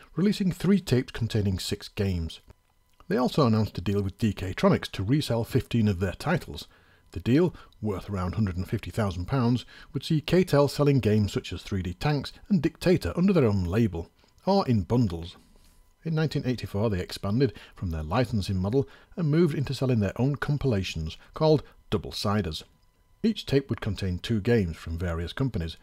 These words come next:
and be the first of many. K-TEL promised television advertisements along with media and press advertising to greatly improve sales. The first batch of games duly arrived, and the first one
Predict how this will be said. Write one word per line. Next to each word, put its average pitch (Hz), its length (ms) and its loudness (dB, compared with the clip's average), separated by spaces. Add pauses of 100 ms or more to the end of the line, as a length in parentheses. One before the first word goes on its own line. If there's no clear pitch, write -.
(220)
and 170 100 2
be 269 80 2
the 190 80 4
first 117 360 0
of 80 100 -6
many. 90 380 -2 (720)
K-TEL 131 400 -2
promised 98 380 -4
television 110 440 0
advertisements 107 760 -2 (280)
along 123 200 2
with 98 120 0
media 120 380 4
and 113 160 0
press 156 180 0
advertising 98 560 -2 (180)
to - 80 -6
greatly 165 360 2
improve 101 420 -2
sales. 90 460 -4 (640)
The 180 80 -6
first 202 320 4
batch - 220 0
of 123 100 -8
games 101 400 2
duly 64 300 -10
arrived, 82 480 -6 (500)
and 139 140 0
the 143 40 0
first 190 300 2
one 214 180 4